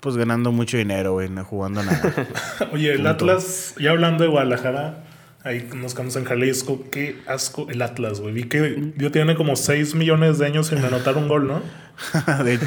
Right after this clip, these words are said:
Speaker 1: de, yo vi el juego contra Pumas, bueno,
Speaker 2: ¿Por
Speaker 1: no lo
Speaker 2: qué,
Speaker 1: vi
Speaker 2: por
Speaker 1: todo.
Speaker 2: qué haces eso, güey? O sea, ¿por
Speaker 1: Vi
Speaker 2: qué,
Speaker 1: el
Speaker 2: güey?
Speaker 1: segundo tiempo,
Speaker 2: ¿Qué?
Speaker 1: vi el segundo tiempo.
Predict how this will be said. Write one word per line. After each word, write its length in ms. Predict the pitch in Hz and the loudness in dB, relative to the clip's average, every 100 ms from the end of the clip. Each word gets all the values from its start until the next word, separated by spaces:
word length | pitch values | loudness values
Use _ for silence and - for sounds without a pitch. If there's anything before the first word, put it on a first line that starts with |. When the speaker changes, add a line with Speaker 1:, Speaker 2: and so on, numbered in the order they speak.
| 123 156 127 - 120 - | -2 -2 -4 -12 -18 -14
Speaker 1:
de, 240 | 156 160 160 | 0 2 4
yo 200 | 151 170 | 6 8
vi 100 | 190 | 8
el 100 | 196 | 8
juego 220 | 202 208 | 8 8
contra 400 | 202 165 135 127 | 6 6 4 4
Pumas, 300 | 139 156 165 | 4 4 4
bueno, 200 | 135 120 | 4 6
Speaker 2:
¿Por 80 | 120 | 6
Speaker 1:
no 60 | |
lo 60 | 131 | 8
Speaker 2:
qué, 60 | 139 | 6
Speaker 1:
vi 40 | |
Speaker 2:
por 140 | 135 220 | 6 6
Speaker 1:
todo. 100 | - | 6
Speaker 2:
qué 80 | |
haces 320 | - - - - | 6 2 -2 2
eso, 300 | 233 - 165 | 2 2 -2
güey? 160 | 151 | 0
O 40 | 180 | 0
sea, 140 | 226 214 - - - - - | 2 0 -2 -12 -18 -20 -8
¿por 100 | 190 | 2
Speaker 1:
Vi 80 | 165 | 6
Speaker 2:
qué, 40 | 180 | 8
Speaker 1:
el 60 | 202 | 8
Speaker 2:
güey? 80 | |
Speaker 1:
segundo 340 | 196 175 175 180 | 8 6 8 6
tiempo, 300 | 185 185 180 | 6 6 8
Speaker 2:
¿Qué? 140 | 196 | 6
Speaker 1:
vi 140 | 165 170 | 8 6
el 100 | 175 | 6
segundo 320 | 190 175 175 | 4 4 4
tiempo. 480 | 175 175 170 175 196 | 4 4 4 -2 -4